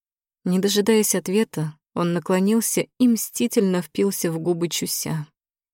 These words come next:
Та в недоумении уставилась на него. Свой первый поцелуй, который она бережно хранила долгие годы, просто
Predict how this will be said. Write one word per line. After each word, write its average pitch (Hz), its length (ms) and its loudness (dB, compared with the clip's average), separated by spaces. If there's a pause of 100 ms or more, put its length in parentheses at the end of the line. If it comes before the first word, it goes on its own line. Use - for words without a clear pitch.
(640)
Та 156 140 2
в 165 60 0
недоумении 202 720 2
уставилась 165 680 0
на 175 60 0
него. 170 440 -2 (800)
Свой 175 400 0
первый 180 420 0
поцелуй, 175 720 -2 (680)
который 165 360 -4
она 175 160 -2
бережно 226 540 2
хранила 220 480 2
долгие 214 500 4
годы, 185 600 0 (760)
просто 185 500 -4